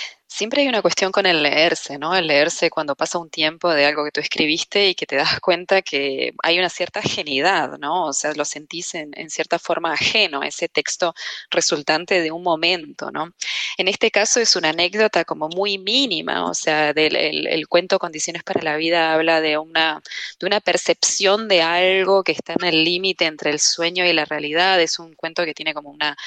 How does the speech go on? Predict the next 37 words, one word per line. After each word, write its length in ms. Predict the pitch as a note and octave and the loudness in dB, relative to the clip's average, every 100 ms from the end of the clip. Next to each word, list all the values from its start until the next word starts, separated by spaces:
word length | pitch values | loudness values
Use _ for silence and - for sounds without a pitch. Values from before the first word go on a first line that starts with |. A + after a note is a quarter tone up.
| - - - - - - | -10 -8 -8 -10 -12 -10
así 260 | E3+ F#3+ F3 | -4 0 2
un, 220 | D#3+ E3 | 0 -6
un 120 | F3+ | -2
contenido 540 | F3 F3+ E3 E3+ F3+ E3 | 0 2 2 4 6 6
erótico 400 | D#3 E3+ F3 D#3 | 6 2 0 -2
bastante 580 | D3+ - D#3+ - D#3 | 0 -2 0 2 4
alto, 540 | D3 E3+ A#3 A3+ - C#3 | 4 4 4 4 0 -4
¿no? 240 | D3 F3+ | -2 0
Y 80 | F3 | 2
además, 440 | D3 D3 D#3 F#3 | 0 0 0 0
pero 140 | - E3+ | -2 -2
está, 300 | - F3+ G3+ | 0 4 4
eh, 100 | F#3 | 4
justamente 640 | - G#3+ G#3 F#3+ G#3 A#3+ | 0 -2 0 0 0 2
en 100 | A3+ | 2
el 200 | E3+ E3+ | 2 2
límite 300 | F#3 G3+ G3+ | 2 2 0
entre 200 | F3 - | 0 -2
el 80 | D#3 | 0
sueño 380 | - F3 F3+ F3+ | 0 0 0 0
y 40 | |
la 120 | E3 | 0
vigilia, 1000 | D#3 E3 - A#3+ A#3 A3 G#3 G3+ G3+ F#3+ F3 | -2 -4 -2 0 2 4 4 4 4 4 4
ahí, 420 | F3 F#3 F3 E3 | 2 2 0 0
y 40 | |
también 360 | - E3+ E3 F#3 | -2 -2 0 0
entre 280 | F3 - E3 | 0 0 2
la 140 | D#3 | 2
vida 260 | E3 F3+ E3+ | 2 2 2
y 40 | |
la 140 | D#3 | 0
muerte. 560 | D#3 F#3 G3+ G3 - E3 | -2 -2 0 0 -2 -4
Este 220 | E3 - | -2 -4
es, 180 | E3 - | -4 -6
habla 460 | - - D#3+ F3+ F3+ | -6 -2 0 2 2
de 120 | E3 | 0
unas, 440 | E3 E3+ D#3+ - | -2 -2 -4 -4